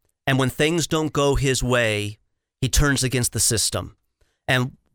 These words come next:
the end result was we had these charges, even before the election took place, these charges, "Oh, the election's gonna be rigged."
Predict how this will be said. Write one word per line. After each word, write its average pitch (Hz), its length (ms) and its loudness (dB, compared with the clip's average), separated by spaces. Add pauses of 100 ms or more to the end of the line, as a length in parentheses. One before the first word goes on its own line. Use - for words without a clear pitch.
(200)
the 151 220 2
end 185 120 0
result 156 400 2
was 127 220 0
we 127 120 -4
had 131 260 -4
these 127 180 -2
charges, 143 540 0
even 208 180 0
before 196 260 -2
the 165 60 0
election 151 320 0
took - 220 -6
place, 135 220 0
these 123 180 -4
charges, 135 440 -2
"Oh, 160 200 0
the 143 80 0
election's 135 420 -2
gonna 127 140 0
be 123 140 0
rigged." 110 600 -2